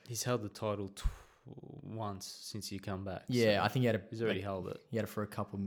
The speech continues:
Speaker 2: yeah, he had it for a couple minutes,
Speaker 1: Yeah.
Speaker 2: like, <laughs> in that Money in the Bank thing. But, um, yeah, I think there's everything to gain by putting, I think you, you create a new star if they have a b-,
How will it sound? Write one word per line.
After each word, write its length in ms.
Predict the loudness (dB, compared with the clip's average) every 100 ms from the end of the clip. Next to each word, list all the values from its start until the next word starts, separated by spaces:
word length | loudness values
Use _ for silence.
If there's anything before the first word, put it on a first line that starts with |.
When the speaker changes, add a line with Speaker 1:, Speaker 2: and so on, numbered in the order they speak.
| 2
Speaker 2:
yeah, 200 | 4 6
he 60 |
had 100 | 6
it 60 | 4
for 100 | 0
a 40 |
couple 220 | -2 -2 0
minutes, 520 | 0 0 -2 -4 -2
Speaker 1:
Yeah. 140 | 2
Speaker 2:
like, 220 | 4 6
<laughs> 140 | 6 6
in 120 | 4
that 140 | 2
Money 200 | 2 2
in 40 | 0
the 60 |
Bank 220 | 0 -2 0
thing. 220 | -2 -2 -6 -18 -8 4
But, 120 | 10
um, 360 | 12 12 10 8
yeah, 160 | 12 12
I 60 |
think 420 | 12 8 6 0 -6 -4
there's 260 | 0 2
everything 520 | 6 8 8 6 6 4
to 100 | 6
gain 340 | 6 6 6
by 140 | 4
putting, 420 | 2 2 4 4 2
I 80 | 0
think 160 | 4 8
you, 120 | 8
you 180 | 6 2
create 380 | 4 6 8 8
a 40 |
new 180 | 6 6
star 480 | 4 4 6 8 6
if 160 | 2 4
they 140 | 6
have 120 | 6
a 60 | 4
b-, 180 | 0